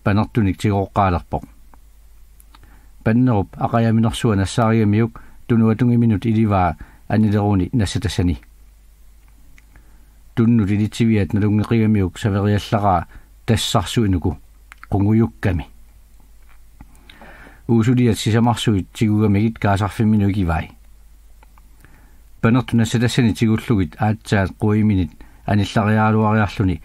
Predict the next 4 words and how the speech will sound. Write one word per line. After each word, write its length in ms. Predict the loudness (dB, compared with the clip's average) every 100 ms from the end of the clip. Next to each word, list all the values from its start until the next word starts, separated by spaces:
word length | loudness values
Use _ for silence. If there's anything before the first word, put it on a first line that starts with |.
| -20 -12 -4
уффа 400 | -4 -4 -4 -2
кисими 360 | -2 0 0
қасиллиаллассуақ. 920 | 0 -2 0 0 -2 0 -2 0 -4 -4 -20 -20 -20 -20 -20 -20 -20 -20 -20 -20 -20 -20 -20 -8
Укамартоқ 600 | -4 0 2 0 -2 -6